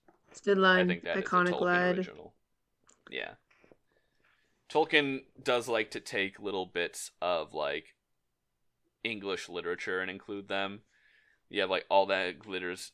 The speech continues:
Speaker 2: is not gold." Uh, the idea, the song about the cow jumping over the moon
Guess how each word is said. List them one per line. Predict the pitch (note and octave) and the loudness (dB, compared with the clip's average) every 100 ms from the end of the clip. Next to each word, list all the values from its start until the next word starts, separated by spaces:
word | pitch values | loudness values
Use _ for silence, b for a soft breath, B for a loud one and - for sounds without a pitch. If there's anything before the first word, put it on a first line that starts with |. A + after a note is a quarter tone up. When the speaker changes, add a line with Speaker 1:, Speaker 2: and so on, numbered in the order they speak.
| - | -14
Speaker 2:
is | F#2+ | -10
not | C#2+ C#2 | -10 -8
gold." | A2 G2+ F#2+ F#2+ F2 - F2+ | -2 0 0 -2 -6 -8 -2
Uh, | F2 E2 D#2 _ _ | 0 0 -4 _ _
the | - F#2+ | 2 4
idea, | G2+ G#2 G2+ G#2 | 4 2 0 0
the | G#2+ | -6
song | - A2 G#2+ | 0 2 2
about | G2 F#2+ | 2 0
the | G2 | -2
cow | - F#2+ F#2 | -2 0 2
jumping | F2+ F2+ F2 F#2+ | 0 -6 -8 -8
over | C#2 F2+ F2+ | -8 -8 -8
the | E2+ | -12
moon | E2 E2 F2 | -12 -8 0